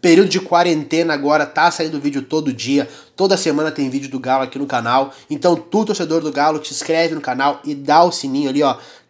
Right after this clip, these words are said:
ativa o sininho pra que tu receba os vídeos do canal e também dá teu like no vídeo, porque assim o YouTube entende que esse vídeo é relevante, assim o YouTube entende que as pessoas querem ver mais vídeo do Galo, então tu ajuda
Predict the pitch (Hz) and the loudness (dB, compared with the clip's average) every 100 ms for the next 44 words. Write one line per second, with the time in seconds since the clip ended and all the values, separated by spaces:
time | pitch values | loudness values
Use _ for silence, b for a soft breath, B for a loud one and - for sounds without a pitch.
0 | - 139 139 - 190 180 - 139 151 151 | -4 -4 -2 -4 -4 -4 -2 -2 -2 -4
1 | 147 - 147 143 147 143 123 139 147 170 | -8 -6 -6 -4 -4 -4 -4 -6 -4 -2
2 | 156 165 - B - 208 247 202 202 214 | 0 -2 -4 B -10 2 2 4 0 0
3 | 208 208 214 196 196 208 226 190 175 - | -2 0 0 0 0 -8 -6 -6 -8 -12
4 | - 156 - 180 160 - 196 208 - B | -12 -12 -6 -4 -4 -4 -4 -4 -6 B
5 | B 180 180 185 202 180 175 - 180 208 | B -4 -4 -2 -4 -2 -4 2 4 4
6 | 190 - 170 170 143 147 143 147 190 180 | 2 -4 -4 -2 -2 -2 0 0 0 0
7 | 185 185 - - B - 151 - 185 233 | 0 0 -4 -12 B 0 2 2 0 0
8 | 220 - 202 190 170 175 185 196 156 B | 0 -4 -6 -4 -4 0 0 0 -6 B
9 | B - 160 165 175 165 170 170 160 160 | B -2 -2 0 0 0 2 2 2 2
10 | 165 185 156 147 202 185 185 196 196 B | 4 2 0 -6 -4 2 4 4 -2 B
11 | - 226 269 269 240 233 214 240 | -10 0 2 2 0 0 0 0